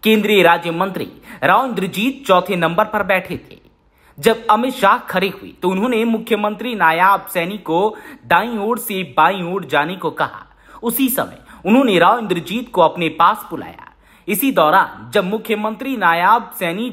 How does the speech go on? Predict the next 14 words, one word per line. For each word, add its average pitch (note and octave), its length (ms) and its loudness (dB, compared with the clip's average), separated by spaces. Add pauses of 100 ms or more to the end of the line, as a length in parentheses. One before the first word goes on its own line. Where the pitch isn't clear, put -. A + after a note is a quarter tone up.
(340)
दाएं G#3 280 2
से A3 200 -4 (100)
बाएं F3 280 2
ओर D#3+ 200 -6
जा C3+ 180 0
रहे B2+ 260 -8
थे - 180 -20 (400)
तो G#3 60 6
राव G#3 220 6
इंद्रजीत G#3 500 -8
ने F#3 60 -4
उनका F3 300 0
हाथ F3 400 2
पकड़कर D3+ 440 -4